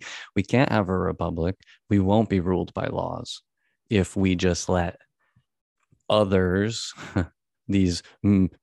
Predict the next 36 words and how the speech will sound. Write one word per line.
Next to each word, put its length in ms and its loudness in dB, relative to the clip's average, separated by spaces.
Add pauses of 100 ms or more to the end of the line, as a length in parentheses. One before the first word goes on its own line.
(240)
mm, 280 -2
selected, 840 2
you 140 2
know, 120 2
what 200 0
we 260 0
think, 200 -6
however 480 0
these 280 -4
people 320 -2
are 100 0
getting 260 0
selected, 640 -2
it's, 360 -10
it's 220 -4
through 220 4
elections, 680 -2
but 180 -2
people, 340 0 (280)
there's, 160 0
like, 180 2
this 300 -4 (260)
disconnect 760 0
that's 380 -4
like, 220 -2
"Oh, 200 4
no 180 2
matter 280 2
what 180 2
I 120 0
do, 240 0
no 100 0
matter 220 -6
how 220 -4
I 120 -4
vote, 420 2